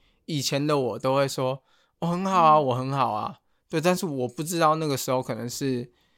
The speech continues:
Speaker 1: 就是有什么想法或什么之类的，我就，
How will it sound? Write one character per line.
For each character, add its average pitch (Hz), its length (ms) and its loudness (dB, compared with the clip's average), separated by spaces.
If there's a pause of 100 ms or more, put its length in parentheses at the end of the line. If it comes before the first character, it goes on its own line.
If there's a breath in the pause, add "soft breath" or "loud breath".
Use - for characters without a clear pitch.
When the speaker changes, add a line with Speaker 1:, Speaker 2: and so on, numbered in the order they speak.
(260)
Speaker 1:
就 143 140 -6
是 123 400 -6 (160)
有 135 120 -8
什 127 140 -6
么 120 80 -6
想 117 280 -10
法 117 180 -6
或 131 120 -6
什 123 120 -8
么 117 80 -8
之 131 160 -12
类 120 180 -6
的， 131 140 -10
我 123 160 -10
就， 127 280 -2